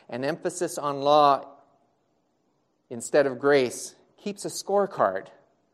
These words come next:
to make sure we're doing enough, and it keeps us looking over our shoulder to see who's watching. And as a result, we live in a life that's fearful.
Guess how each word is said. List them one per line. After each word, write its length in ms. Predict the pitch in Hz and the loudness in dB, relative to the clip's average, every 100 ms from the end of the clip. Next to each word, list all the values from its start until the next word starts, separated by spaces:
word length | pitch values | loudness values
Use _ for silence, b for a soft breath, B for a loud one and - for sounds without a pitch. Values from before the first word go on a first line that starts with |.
| _ | _
to 100 | - | -8
make 220 | 143 143 143 | -2 -2 -4
sure 360 | - 180 180 | -2 2 4
we're 200 | 160 135 | 2 -2
doing 400 | 120 160 180 190 | -2 -4 -2 -2
enough, 580 | 202 165 139 147 - - _ _ _ _ _ _ _ _ - | -4 -4 -4 -6 -12 -20 _ _ _ _ _ _ _ _ -12
and 100 | 117 | -10
it 120 | 127 | -8
keeps 200 | 170 160 | -10 -8
us 140 | 131 139 | -10 -2
looking 300 | 151 190 175 | -2 0 2
over 300 | 170 180 165 | 2 6 6
our 100 | 160 | 4
shoulder 580 | - 151 147 143 131 | 6 8 8 6 0
to 160 | 127 123 | -2 -8
see 280 | - 156 143 | -4 -2 -2
who's 280 | 151 180 156 | -2 -4 2
watching. 560 | 135 123 - 113 101 107 _ _ _ _ _ _ _ _ _ _ _ _ _ _ _ _ - | 2 2 -2 -14 -16 -20 _ _ _ _ _ _ _ _ _ _ _ _ _ _ _ _ -10
And 80 | |
as 140 | 120 131 | -6 -2
a 40 | |
result, 480 | 127 123 160 160 143 | -2 4 6 6 2
we 140 | 139 | -4
live 440 | 131 147 165 165 165 B B _ _ _ _ _ _ _ _ _ _ _ _ _ _ _ | 0 4 6 4 0 B B _ _ _ _ _ _ _ _ _ _ _ _ _ _ _
in 140 | 127 | -12
a 60 | 120 | -6
life 340 | 123 135 139 - - - | 0 0 0 -4 -18 -18
that's 240 | 135 - | -18 -12
fearful. 480 | - 196 - 90 | -4 -4 -4 -14